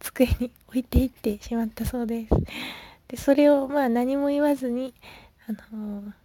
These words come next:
旦那さんは、あの、私たちがいる、あの、家に持ち帰ったんですね。らしいです。で、まあ、た-、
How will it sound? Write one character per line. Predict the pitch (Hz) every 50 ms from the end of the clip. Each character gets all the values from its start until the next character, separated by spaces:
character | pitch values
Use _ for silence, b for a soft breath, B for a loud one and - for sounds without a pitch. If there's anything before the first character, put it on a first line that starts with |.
| _ -
旦 | - 226 208 226
那 | 220
さ | 226 254 240
ん | 233
は、 | 226 226 214 214 - _ _ _ - -
あ | 220
の、 | 214 214 208 202
私 | 202 - - 233 - -
た | - - 220
ち | - - 208
が | 208 208
い | 208 220
る、 | - 247 226 226 240 - _ _ _ _ _ _ _ _ _ _
あ | 220 220
の、 | 226 214 208 208 208 208 208 208 208 - - _ B B B B B B B _ _ -
家 | 233 262 262 254
に | 240 226 226
持 | 226 233 247
ち | - -
帰 | - - 247 240
っ | 240 - _ _
た | - 233 - - - _ _ _ B B B B B B - - -
ん | 226 220 208
で | 226 226
す | - - 226
ね。 | 220 220 226 247 B B B B B B B B B B B B B - _ _ _ _ _ - _ _ _ - - _ _ - - - -
ら | 226 220
し | - - 262 254
い | 240
で | 214 196 190
す。 | - - - 262 240
で、 | 226 220 220 220 208
ま | 226 220
あ、 | 220
た-、 | - - 294